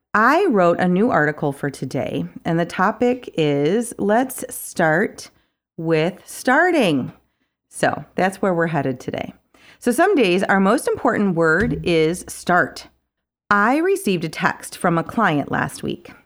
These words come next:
She is delightful. I work with the most amazing people. She's an in-person organizing client of mine.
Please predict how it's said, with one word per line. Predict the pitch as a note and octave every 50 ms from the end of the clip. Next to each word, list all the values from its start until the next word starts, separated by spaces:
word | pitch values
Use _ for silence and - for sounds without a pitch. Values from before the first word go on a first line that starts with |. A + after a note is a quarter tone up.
| _ _ _ _ _ _ _ _ _ _ _ _ _ _ _ _ _
She | - - - - A#3 A3+ A3 A3 A3 G#3+
is | G#3+ G#3 G3+
delightful. | G#3 G#3 F#3 D#3+ D#3 D#3+ - - D#3+ D#3+ D#3+ E3+ F3 F#3 -
I | - C4+ D4+ D#4+
work | C4 F#3 E3+ D#3 D#3 -
with | - E3+ -
the | F#3+
most | F#3+ F#3+ G#3+ A#3 A#3+ - -
amazing | A#3 G3 E3 D#3+ D#3 D3+ C#3+ D#3+ D3+ D3+ C#3+
people. | - - C#3 C3+ - - C#3+ D3+ E3+ G3 - _ _ _ _ _ _ _ _ _ _ _ _ -
She's | - - B3+ B3 A#3 A3+
an | A#3 A#3
in-person | - - B3+ D#4+ G#4+ - D#4 A3+ G#3 G#3 - B3 A#3 A3+
organizing | - F3 F#3 F3+ F#3+ F3+ E3+ E3+ E3+ - B3+ D#4
client | - - - G#3+ F#3+ F#3+ G3 G3+ G#3 -
of | G#3+ F#3 -
mine. | D3 C3+ C3 C3+ C#3+ F#3+ A#3+ C#4+